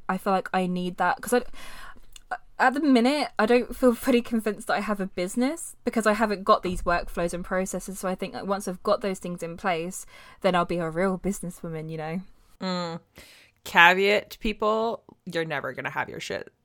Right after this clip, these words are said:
Speaker 2: sorted. <laughs> Like,
Speaker 1: <laughs> Great.
Speaker 2: it's, I mean,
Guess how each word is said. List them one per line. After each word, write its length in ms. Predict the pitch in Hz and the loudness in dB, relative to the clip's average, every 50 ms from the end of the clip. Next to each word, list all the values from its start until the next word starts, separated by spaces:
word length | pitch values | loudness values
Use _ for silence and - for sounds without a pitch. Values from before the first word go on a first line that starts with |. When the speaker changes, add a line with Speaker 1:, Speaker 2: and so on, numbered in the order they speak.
| _ _ | _ _
Speaker 2:
sorted. 460 | - - 165 117 87 - 87 - 240 226 - | -8 -6 -4 -4 -4 -4 -4 -2 -2 -2 -4
<laughs> 40 | - - - - - - 262 - - - | -6 -14 -16 -4 4 6 6 6 8 8
Like, 540 | 269 269 - - 269 226 - - - 262 - - 330 | 8 8 8 6 0 0 0 0 -6 -14 -10 -8 -8
Speaker 1:
<laughs> 120 | 427 - - | -8 -4 -2
Great. 540 | 202 170 160 196 208 208 208 202 202 196 196 | -2 -2 0 0 0 0 2 2 4 6 6
Speaker 2:
it's, 200 | 233 214 - 247 - - - - - - | 6 8 6 4 4 4 0 -2 4 6
I 120 | 202 214 | 8 8
mean, 240 | 220 226 220 - - | 8 8 6 4 2